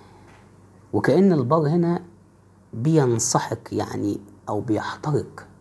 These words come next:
الموضوع بالنسبة له متعب. كان زمان يقول ال-، ال-، سفك الدم ممكن يؤدي، يعني، يكون وسيلة الاضطهاد، لكن في نقطة تانية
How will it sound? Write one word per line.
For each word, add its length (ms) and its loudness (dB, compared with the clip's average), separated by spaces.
الموضوع 380 -2
بالنسبة 320 -2
له 60 0
متعب. 380 -2
كان 260 2
زمان 400 2
يقول 280 0
ال-، 200 0
ال-، 680 -6
سفك 340 -4
الدم 480 0
ممكن 300 0
يؤدي، 320 2
يعني، 360 -4
يكون 300 -2
وسيلة 400 -2
الاضطهاد، 640 -6
لكن 240 2
في 180 2
نقطة 240 2
تانية 420 0